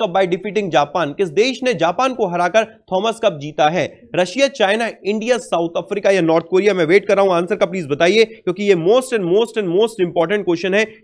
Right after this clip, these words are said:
definitely एग्जामिनेशन में आना ही है कि जो थॉमस कप हुआ, ओवर कप हुआ, इस पर बेस्ड क्वेश्चंस आएंगे। थॉमस कप किस देश ने जापान को हराकर जीता है? So आंसर की यहां पर बात करते हैं, जो आंसर आ रहा है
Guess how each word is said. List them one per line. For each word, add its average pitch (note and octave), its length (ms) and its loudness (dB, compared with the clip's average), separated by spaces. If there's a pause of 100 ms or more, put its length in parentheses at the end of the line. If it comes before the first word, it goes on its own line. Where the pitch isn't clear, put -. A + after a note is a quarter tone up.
definitely A3 480 0
एग्जामिनेशन F#3 720 -2
में F#3+ 140 -2
आना D3+ 360 -2
ही D#3 260 -2
है F#3 160 0
कि - 400 -10
जो G3 100 4
थॉमस F#3 460 -4
कप - 160 0
हुआ, G#3 160 0
ओवर F3 300 -2
कप F#3+ 220 0
हुआ, F#3+ 180 0
इस F3+ 120 -8
पर G3+ 160 -4
बेस्ड F3+ 240 -4
क्वेश्चंस E3+ 320 -6
आएंगे। C#3+ 300 -2 (280)
थॉमस B3 300 -2
कप A3 180 -6
किस F#3 100 0
देश G#3+ 340 -2
ने A3 100 0
जापान D#3+ 340 0
को G3 120 -2
हराकर E3+ 280 -2
जीता E3+ 260 -6
है? F#3+ 100 -2
So F3+ 120 -8
आंसर D#3+ 240 -6
की D#3+ 160 -10
यहां D#3 120 -4
पर D3+ 120 -4
बात C#3 260 -4
करते E3 200 -6
हैं, D#3 80 -6
जो C#3+ 60 -2
आंसर C#3 280 -6
आ C#3+ 140 -4
रहा C#3 340 -4
है F3 100 -2